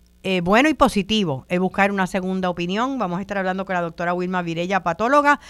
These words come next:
y con mi buena amiga y compañera, eh, periodista Mariliana Torres acerca de su experiencia. Pero hoy comenzamos con un tema que es un área de la salud que no se habla mucho en Puerto Rico,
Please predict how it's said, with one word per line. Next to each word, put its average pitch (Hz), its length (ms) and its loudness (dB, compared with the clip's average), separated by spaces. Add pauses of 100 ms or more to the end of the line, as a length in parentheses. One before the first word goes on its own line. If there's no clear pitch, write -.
(200)
y 311 220 4
con 240 320 6
mi 220 120 0
buena 214 360 2
amiga 240 320 2
y 220 60 2
compañera, 208 920 4
eh, 180 480 2
periodista 185 640 2
Mariliana 170 560 0
Torres 214 380 0
acerca 175 340 -4
de 180 140 -2
su 233 180 -4
experiencia. 180 800 -4 (600)
Pero 262 160 8
hoy 294 80 6
comenzamos 339 640 6
con 247 240 6
un 262 100 2
tema 294 380 6
que 220 480 2
es 214 100 2
un 302 340 2
área 311 520 6 (200)
de 208 320 0
la 233 120 6
salud 262 280 0 (240)
que 208 120 2
no 202 100 2
se 254 140 0
habla 262 160 2
mucho 254 320 -2
en 196 100 -4
Puerto 175 320 -6
Rico, 170 420 -10